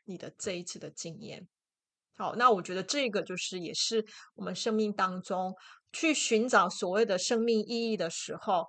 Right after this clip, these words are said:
哦，要去学习的一种观看自己人生的一个智慧。那我接下来呢，哈，陆续会有两堂课，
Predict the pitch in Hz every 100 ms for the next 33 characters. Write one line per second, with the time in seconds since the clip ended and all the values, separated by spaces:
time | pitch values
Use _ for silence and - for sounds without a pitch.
0 | - - 180 151 143 190 185 208 202 190
1 | 175 - 175 156 185 180 165 - - 202
2 | 190 233 190 - 233 - 160 160 156 -
3 | 180 165 180 - 160 - _ _ - 196
4 | 165 - 185 - _ _ - - - _
5 | _ - 330 233 220 285 285 311 247 196
6 | 180 180 180 180 214 185 196 269 226 -
7 | 240 226 262 233 190 175 170 175 160 -
8 | - 160 180 247 202